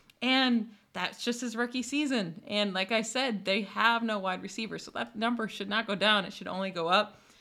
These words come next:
So I do actually like him for fantasy next year, but it's like Jake said,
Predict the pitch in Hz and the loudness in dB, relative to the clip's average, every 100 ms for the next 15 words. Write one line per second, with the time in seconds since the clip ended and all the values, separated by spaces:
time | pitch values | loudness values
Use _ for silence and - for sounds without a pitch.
0 | - _ - 233 196 240 247 269 254 - | -20 _ -8 -6 -6 -2 4 4 4 -2
1 | 285 247 185 175 190 254 254 247 247 247 | -4 -2 -2 -4 -4 -2 -2 -2 -6 -4
2 | 247 240 240 247 233 233 247 202 202 196 | -2 -2 -4 -2 -2 -2 -4 -2 -2 -4
3 | - 220 214 208 190 190 - 160 | -2 -2 -2 -4 -4 -4 -6 -4